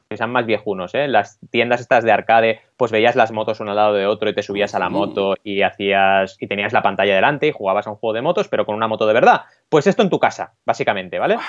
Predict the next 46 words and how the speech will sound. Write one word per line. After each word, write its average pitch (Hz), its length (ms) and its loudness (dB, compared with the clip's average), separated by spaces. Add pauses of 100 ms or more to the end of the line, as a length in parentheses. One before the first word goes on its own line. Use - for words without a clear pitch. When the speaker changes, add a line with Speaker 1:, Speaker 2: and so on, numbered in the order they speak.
(160)
Speaker 1:
Es - 100 -20
Speaker 2:
brutal. 160 220 -4
Speaker 1:
bestial, 151 560 2
porque 127 200 -4
realmente 175 500 -2 (180)
esto, 196 320 0
fijaos, 180 540 0 (280)
que 123 100 2
así 135 200 -4
como 196 200 2
hay 147 80 2
volantes 101 840 0
en 95 140 -10
Nintendo 101 520 -6
Wii, 117 560 0
en 101 220 -4
historias 120 420 -2
hay 113 80 0
volantes 104 380 0
y 98 40 -16
tú 104 100 -8
tienes 104 220 -8
el 98 60 -10
volante 98 360 -2
o - 100 0
el 87 60 -4
mando 107 480 2
pro, 117 440 4 (360)
eh, 135 60 -12
con 127 140 2
la 120 80 4
moto 143 300 2
no 180 100 2
pasa 160 320 4
eso, 98 340 -6
no, 123 120 -4
no 123 100 2
Speaker 2:
No, 104 60 0
Speaker 1:
te 98 80 4
Speaker 2:
no. 82 120 -8
Speaker 1:
pueden 156 240 4
dar 123 140 2
un 120 120 -6
mando 117 260 0
de 110 100 2
moto 131 400 2